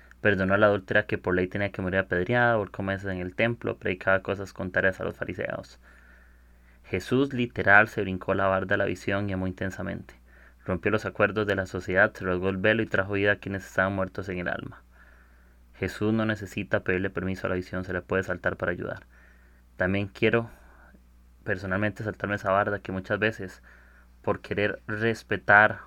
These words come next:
o adoptar otras formas de pensar, no estoy caminando donde Jesús quiere, que es alcanzar a los heridos, ayudarles a las viudas, a los enfermos.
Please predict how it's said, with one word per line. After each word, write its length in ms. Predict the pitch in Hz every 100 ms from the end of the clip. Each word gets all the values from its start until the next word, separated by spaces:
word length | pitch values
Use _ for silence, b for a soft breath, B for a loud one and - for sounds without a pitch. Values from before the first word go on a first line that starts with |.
| -
o 80 | 95
adoptar 340 | 92 90 98
otras 280 | 101 - 104
formas 260 | - 101 98
de 80 | 98
pensar, 540 | 92 92 98 101 - - b b b b b b - - -
no 140 | 95
estoy 180 | - 90
caminando 400 | 101 95 92 101
donde 160 | 98
Jesús 400 | 98 95 - 98
quiere, 320 | - 107 104 -
que 180 | 98
es 240 | 101 - -
alcanzar 400 | 101 - 98 98
a 20 | 98
los 160 | 101
heridos, 640 | 101 98 107 98 85 - -
ayudarles 560 | 92 95 92 98 98
a 60 | 92
las 120 | 95
viudas, 380 | 98 101 98 95
a 40 |
los 120 | 95
enfermos. 540 | 98 - 92 90 -